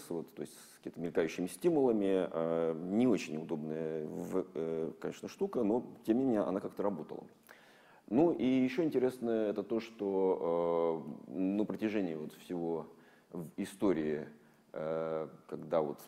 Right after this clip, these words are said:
появились уже во-, возможность таких носимых энцефалографов, можно делать это компактно, не очень дорого, э, для каких-то коммерческих, э, таких вот штучек, э, все время пытаются что-то вот, э, такое реализовать и в ко-,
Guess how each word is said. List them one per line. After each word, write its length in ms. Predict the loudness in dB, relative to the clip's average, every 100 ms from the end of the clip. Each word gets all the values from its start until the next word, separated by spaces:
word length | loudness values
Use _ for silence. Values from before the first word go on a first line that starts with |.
| -2
появились 460 | 0 2 0 -2 -8
уже 180 | -6
во-, 120 | -6 -6
возможность 460 | -6 -4 -4 -6 -10
таких 220 | -14 -10
носимых 440 | -8 -6 -6 -6 -8
энцефалографов, 840 | -10 -2 2 2 2 0 -2 -8
можно 280 | -8 -8 -6
делать 300 | -2 -4 -4
это 140 | -10
компактно, 460 | -8 -4 -2 -4 -4
не 120 | -6
очень 260 | -6 -8 -8
дорого, 420 | -6 -6 -10 -14 -16 -20 -20 -20 -14
э, 180 | -10 -10
для 280 | -2 0 0 -2 -12 -20 -14
каких-то 280 | -10 -8 -2
коммерческих, 480 | 0 0 -4 -8 -10 -12 -20 -20 _ -12
э, 340 | -8 -6 -6 -8
таких 180 | -10
вот 120 | -8 -6
штучек, 440 | -4 -2 0 0 2
э, 380 | 4 6 4 0 -4
все 120 | 2
время 160 | 2
пытаются 560 | 2 6 6 6 2 -2
что-то 400 | -2 -4 -4 -2
вот, 180 | -2 -4 -4
э, 280 | -2 0 -2
такое 240 | -2 -2 0
реализовать 640 | 0 2 2 2 0 -2
и 180 | -4 -4
в 80 |
ко-, 140 | -6